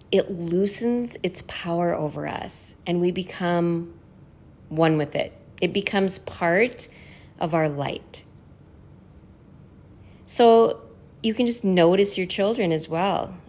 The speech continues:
Notice their feelings. Notice their emotions. Notice how they react or respond to things.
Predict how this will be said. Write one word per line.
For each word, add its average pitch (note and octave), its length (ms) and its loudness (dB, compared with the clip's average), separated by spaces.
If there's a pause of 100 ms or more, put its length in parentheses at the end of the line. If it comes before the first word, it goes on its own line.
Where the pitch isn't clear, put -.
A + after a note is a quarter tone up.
Notice F#3+ 800 2
their F#3 260 -2
feelings. D#3 720 -4
Notice E3+ 880 0 (480)
their F3 180 2
emotions. D3 960 -4 (380)
Notice F#3 1000 4 (420)
how F3+ 240 0
they E3 180 4
react D3+ 720 -2
or D3+ 60 -6
respond D3 840 0
to D3 140 -8
things. - 680 -10